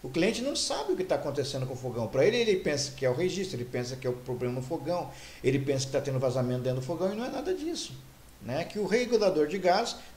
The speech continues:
não estava fechando e tava mandando gás pro fogão. Assim que você acendia, ele saía gás. Então eu pedi pra lá o regulador que eu troquei, ele ligou lá e eu mostrei pra ele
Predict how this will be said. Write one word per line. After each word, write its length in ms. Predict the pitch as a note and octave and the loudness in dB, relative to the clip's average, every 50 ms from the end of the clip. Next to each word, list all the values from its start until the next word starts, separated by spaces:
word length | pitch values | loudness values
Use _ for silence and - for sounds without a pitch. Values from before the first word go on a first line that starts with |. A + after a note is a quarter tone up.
| - | -6
não 240 | G3 F#3+ G#3 A3+ B3 | -2 0 2 2 2
estava 400 | B3 - - - F#3 F3+ F3+ F3+ | 0 -2 -2 2 2 4 4 2
fechando 520 | F3+ - B3 A3+ - - A#3 A#3 B3 F4 F#4 | 0 -4 -6 -6 -4 -2 -2 -2 -2 -2 -4
e 20 | |
tava 220 | F#4 F#4 F#4 F4 F4 | -4 -4 -4 -4 -4
mandando 340 | F4 F4+ E4+ E4+ D#4+ D4+ | -6 -6 -6 -6 -6 -4
gás 220 | G#3+ F3+ F3 F3 F3 | 0 0 0 0 0
pro 100 | - - | -4 -10
fogão. 400 | - - D#4+ C4 G3+ F#3+ F#3+ F#3+ - - - - - - - - - - - - - | -10 -10 -8 -6 -4 -4 -6 -6 -10 -12 -18 -20 -20 -20 -20 -20 -20 -20 -14 -6 -4
Assim 280 | D3+ C3 - - D3 | -2 -2 -2 -2 -4
que 80 | C3+ C#3+ | -4 -4
você 240 | C#3+ C#3+ C#3 D#3 D#3 | -2 -2 0 0 0
acendia, 520 | D3 - F#3 F#3 F3 D#3 D3 D3 D3+ D#3 | -2 0 -2 -2 -2 -4 -6 -4 -2 -2
ele 120 | E3 E3+ | -2 -2
saía 320 | - - G#3+ G3+ G#3 A3 - | -2 -4 -6 -4 -4 -6 -8
gás. 420 | - - - - - - - - - - - - - - - | -8 -8 -10 -10 -10 -12 -14 -14 -16 -20 -20 -20 -20 -16 -6
Então 120 | - D#3 D#3+ | -2 -2 -2
eu 40 | C#3+ | 0
pedi 240 | C3+ C#3+ C3 C3+ | -2 -2 -4 -4
pra 140 | C#3 C3 C3 | -2 0 2
lá 160 | A2 G#2+ G2+ | 2 4 2
o 60 | F#2+ F#2 | 2 0
regulador 440 | G#2+ G2 G#2 G2+ G2 F#2+ F#2+ G2+ F#2 | 0 0 0 0 2 2 0 0 0
que 40 | G#2+ | -2
eu 60 | G#2+ | -2
troquei, 480 | - B2+ C#3 C3+ - D3 D3+ F3 F#3 | -2 -4 -6 -4 -2 -2 0 0 2
ele 180 | E3+ C3 G#2 G2+ | 0 0 -2 -4
ligou 400 | G#2+ A2 A2 - A#2+ A2+ A#2+ B2 | -4 -6 -4 0 2 2 2 4
lá 300 | A#2+ C3 - G2+ G2 F2+ - - - - - - - - | 2 2 2 2 4 2 2 8 12 12 12 12 12 12
e 60 | - C3 | 10 10
eu 80 | C#3+ | 8
mostrei 400 | C3+ D#3 D#3+ C3 - - C#3+ D#3+ | 6 4 0 -2 -2 -2 -2 -2
pra 240 | D#3 - F#3 E3 D3+ | -2 0 0 2 4
ele 400 | D3 C#3+ D3+ E3+ F#3 A3+ C4+ - | 6 6 6 4 2 -2 -6 -8